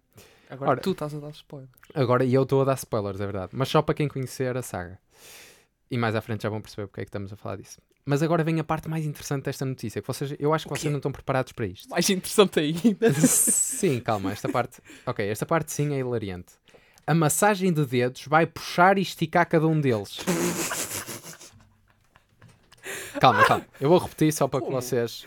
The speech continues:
Speaker 3: Eu estou a tentar imaginar o, o objeto e não estou mesmo a conseguir.
Speaker 2: A puxar
Speaker 3: Agora
Speaker 2: os dedos.
Speaker 3: partiste-me todo.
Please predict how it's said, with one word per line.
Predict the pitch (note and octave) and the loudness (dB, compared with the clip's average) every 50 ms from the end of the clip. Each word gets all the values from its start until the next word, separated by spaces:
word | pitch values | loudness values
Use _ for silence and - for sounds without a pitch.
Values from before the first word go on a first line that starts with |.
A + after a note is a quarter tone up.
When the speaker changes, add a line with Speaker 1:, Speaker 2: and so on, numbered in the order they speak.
| - - | -18 -14
Speaker 3:
Eu | C3+ | -14
estou | D3+ D3 G#3 | -12 -12 -12
a | F#3+ | -12
tentar | F#3 F3+ F3+ F3 | -10 -6 -6 -6
imaginar | E3+ E3 D#3+ D#3 D3+ D#3+ D#3+ E3 D#3+ D#3+ D#3 | -6 -6 -8 -10 -10 -10 -10 -8 -8 -8 -8
o, | D3+ - - - - - - _ - | -8 -12 -16 -20 -20 -20 -20 _ -4
o | E3 E3 | 2 2
objeto | E3+ E3 D#3 D3 C#3 - D3 D3+ D#3 D3+ | 2 2 2 -2 -6 -4 -4 -4 -4 -6
e | F3 | -8
não | F#3 | -12
estou | F3+ F3 F3 E3+ | -10 -8 -8 -6
mesmo | E3+ E3+ D#3+ D#3 D#3+ | -6 -6 -6 -6 -6
a | D#3 | -8
conseguir. | D#3 F3 E3 E3+ | -8 0 4 4
Speaker 2:
A | D3+ | 4
puxar | - - - - G3+ F#3+ F#3+ | 4 2 2 8 10 10 10
Speaker 3:
Agora | F#3 D#3+ | 10 6
Speaker 2:
os | C3+ | 6
dedos. | C3 D3 C3 A#2+ D3+ C#3 | 8 8 8 8 6 2
Speaker 3:
partiste-me | C3+ - D#3 D3 - - D3 C3+ | -4 -6 -8 -10 -12 -14 -14 -14
todo. | - D#3 D3+ - - | -12 -14 -14 -14 -6